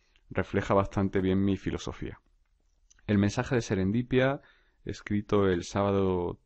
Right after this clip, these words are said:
trein-, eh, perdón, trece de enero a las ocho cuarenta y ocho de la mañana, es el siguiente.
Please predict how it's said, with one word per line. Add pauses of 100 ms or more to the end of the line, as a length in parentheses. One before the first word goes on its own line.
trein-,
eh,
perdón,
trece
de
enero (340)
a
las
ocho
cuarenta
y
ocho
de
la
mañana,
es
el
siguiente.